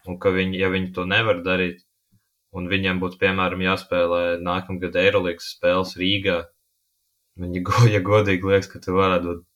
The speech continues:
diezgan katastrofāla situācija. Tur vēl tā kā no, no, no vispār, no visu Eirolandes arēnu viedokļu būtu t-,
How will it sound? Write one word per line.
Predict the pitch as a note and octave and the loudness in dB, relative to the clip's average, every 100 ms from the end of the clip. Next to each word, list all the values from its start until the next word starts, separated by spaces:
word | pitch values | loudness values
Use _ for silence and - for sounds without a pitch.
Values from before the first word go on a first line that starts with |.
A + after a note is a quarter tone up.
| _ - | _ 0
diezgan | F#2+ F#2 F2 | 0 2 -2
katastrofāla | - F#2 F2+ - F#2 - F#2 - F2 - | -2 0 0 -2 -12 -6 -6 -2 -2 -2
situācija. | F#2 F2+ A2+ G2+ - F2 E2+ _ _ _ _ - | -6 0 2 2 0 -6 -6 _ _ _ _ -6
Tur | F#2+ | 0
vēl | F#2+ F#2 | 0 2
tā | G2 | 0
kā | F#2 F#2 F2 E2+ - - - _ _ | 0 0 0 -2 -6 -20 -20 _ _
no, | F#2+ F#2 F#2 | -4 -2 0
no, | F#2 F#2 | 2 2
no | F#2 F2+ | 2 2
vispār, | F#2 F#2+ - F#2 F2 - _ _ _ _ _ _ _ _ _ _ _ - | 0 0 2 0 0 -8 _ _ _ _ _ _ _ _ _ _ _ -4
no | G2+ F#2+ | 0 0
visu | F#2 G#2 - F#2+ | 0 -2 0 2
Eirolandes | G2+ G2 F#2 - | 2 2 -4 -2
arēnu | G2+ G2 F2+ F2 | 2 2 0 -2
viedokļu | G2 F#2+ F2 F2 F2+ | -2 -2 -2 -6 -6
būtu | F#2 F#2 - | -8 -8 -14
t-, | - F#2 | -20 -20